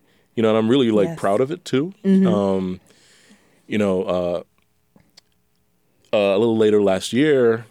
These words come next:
Speaker 1: um, I met up with, uh, Bradford Young, who's a, a s-, stunning cinematographer in his own right. And, um, yeah, we, we were having the same conversation where, you know,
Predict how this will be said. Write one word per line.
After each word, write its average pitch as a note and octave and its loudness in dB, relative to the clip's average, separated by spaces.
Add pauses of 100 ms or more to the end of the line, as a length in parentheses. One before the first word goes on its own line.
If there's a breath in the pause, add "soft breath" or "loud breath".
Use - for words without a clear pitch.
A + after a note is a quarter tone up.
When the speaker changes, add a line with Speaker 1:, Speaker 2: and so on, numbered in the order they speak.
(160)
Speaker 1:
um, F#2+ -6
I G2+ -8
met F#2+ -4
up F#2 -6
with, F#2+ -6
uh, F2 -6 (580)
Bradford F#2+ -6
Young, A#2 -2
who's F#2+ -4 (180)
a, A2 -4
a E2+ -2 (440)
s-, - -6 (180)
stunning D3+ -2
cinematographer F2 -6 (540 soft breath)
in G2 -4
his F2+ -2
own G2+ -2
right. F2 -4 (180)
And, F#2 -6
um, F2+ -6
yeah, D#3 -2
we, G2 -2
we G#2 0
were F#2+ 2
having F#2+ -4
the F#2 -8
same F#2+ -8
conversation F#2 -8
where, F2+ -4 (120)
you - -10
know, E2 -10